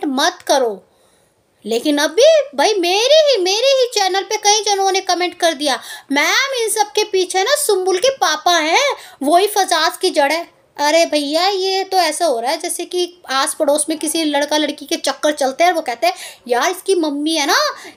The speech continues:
यही फसाद की जड़ है।" तो मुझे तो कहानी बिल्कुल वही सुनने में आ रही है। भाई ऐसा उनके बीच में कुछ भी नहीं है और कुछ नहीं है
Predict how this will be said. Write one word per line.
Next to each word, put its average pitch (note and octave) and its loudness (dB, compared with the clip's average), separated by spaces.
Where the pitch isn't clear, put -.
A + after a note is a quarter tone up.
यही D#4+ 4
फसाद D4 0
की D4+ -2
जड़ A3+ 0
है।" G3+ -12
तो F#4 2
मुझे G4+ 4
तो C5+ 2
कहानी A4+ -2
बिल्कुल A#4+ 2
वही A4+ 2
सुनने E4 -4
में B3 -10
आ F#3 -12
रही C3+ -20
है। - -20
भाई F#4+ 2
ऐसा A#4+ 0
उनके A#4 -2
बीच G#4+ 0
में A#4 -2
कुछ F4+ -4
भी G4 -2
नहीं A4 0
है A4 -4
और F4+ 2
कुछ A#4 -2
नहीं G#4 0
है G4 0